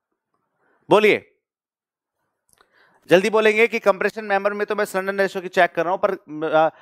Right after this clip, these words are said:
आपका टेंशन मेंबर में क्यों चेक कर रहा हूं? अब सब शांत पड़े हैं। सर ईआई को ईए कैसे लिखा है? ठीक है, देखो वो डिपेंड करता है। If, if the, if your load is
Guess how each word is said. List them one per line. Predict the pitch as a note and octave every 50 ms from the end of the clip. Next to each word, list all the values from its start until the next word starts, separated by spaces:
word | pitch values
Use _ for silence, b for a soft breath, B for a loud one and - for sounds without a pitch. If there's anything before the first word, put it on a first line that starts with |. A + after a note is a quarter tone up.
| b b
आपका | - D3 D#3+ - - G#3+
टेंशन | G#3 - - F#3 F#3+ G3 - A3+
मेंबर | A3+ A3 G#3 G#3 G3+
में | G3+ G#3 G3+
क्यों | F3 G3+
चेक | F#3 - F#3+ F3+
कर | F3+ - D#3+
रहा | D3 D#3+ D#3+
हूं? | F3+ A3+ B3+ A#3+ D#3+ G#2 - _ _ _ _ _ _ _ _ _ _ _ _ _ _ _ _ _ _ _ _ _ _ _ _ _ _ _ _ _ _ _ _ _ _ _ _ _
अब | - C3
सब | - D#3 B2+
शांत | - - B2 B2+ C#3+ -
पड़े | A#2+ A2+ A2
हैं। | G#2+ G#2 A2 _ _ _ _ _ _ _ _ _ _ _ _ _ _ _ _ _ _ _ _ _ _ _ _ _ _ _ _ _ _ _
सर | - - - F3+ F#3+ F#3+ - -
ईआई | F3 F3 F3+ F3+ F3+ F#3+
को | F#3+ - F#3+ G#3 G#3 - - -
ईए | F3 F3 F3+ G3 G3
कैसे | - - F3 E3+ - F#3 F3
लिखा | E3 D3+ C#3 C#3 D3+
है? | B2+ B2 G2+ F2+ - _ _ _ _ _ _ _ _ _ _ _ _ _
ठीक | G3 F#3
है, | A3 F3+
देखो | G#3+ A3+ B3
वो | B3 A#3
डिपेंड | F#3+ G3 - - F#3 F#3 G3+ G3
करता | F#3+ F#3 D#3+ - F3+
है। | F#3+ -
If, | F#3 F3+ - - F#3+ G3 F#3+ - -
if | F3 F3 C#3
the, | - G3 F#3+ - - E3+ F3 F3 - -
if | F#3+ G3+ G3+ - E3+
your | E3 D#3+ E3+ F3 F#3+ F#3
load | F3 D#3+ F3 F#3+ G3+ -
is | - F#3+ E3 -